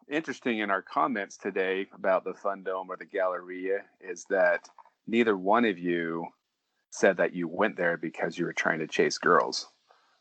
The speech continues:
Whereas classic skating, Brandon, that's the main reason you went. So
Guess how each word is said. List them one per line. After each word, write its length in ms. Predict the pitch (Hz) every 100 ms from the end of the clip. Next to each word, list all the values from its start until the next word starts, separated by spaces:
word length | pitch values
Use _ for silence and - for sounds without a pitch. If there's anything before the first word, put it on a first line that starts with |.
| _ _
Whereas 280 | 101 90 82
classic 440 | - 104 85 - -
skating, 500 | - 120 117 82 78
Brandon, 400 | 76 78 78 80
that's 260 | 73 -
the 100 | 87
main 240 | 85 87 82
reason 300 | 78 76 71
you 120 | 64
went. 340 | 80 85 - -
So 360 | - - 80